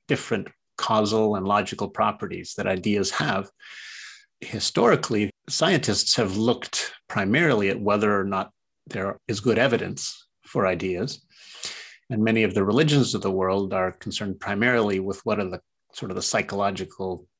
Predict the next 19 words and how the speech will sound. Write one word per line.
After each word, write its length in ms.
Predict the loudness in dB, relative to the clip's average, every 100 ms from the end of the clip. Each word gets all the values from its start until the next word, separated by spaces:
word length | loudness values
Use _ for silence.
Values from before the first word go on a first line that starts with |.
| _
benefits 760 | 2 2 2 -4 -8 -6 -6 -8 _ _ -2
of 160 | 0
their 260 | 2 2 0 -6 _
favored 480 | -4 0 0 -2 -2
beliefs. 680 | -2 0 -2 -4 -6 -8 _ -20 -18 -18 -20 _ _ -12 -8
I 80 | -4
should 200 | -4 -2
say 100 | 0
psychological 640 | 2 2 4 2 2 -2
or 60 | -2
social, 520 | -2 2 2 2 -4
perhaps. 600 | -8 -8 -8 -8 -14 -20 _ -20 -20 -20 -20 -20 _ _ -2
But 120 | 0
it 80 | 4
turns 240 | 6 6
out 160 | 6 4 -2 -8 0
each 240 | 2 2 0
of 120 | 0
those 460 | 2 2 0 -4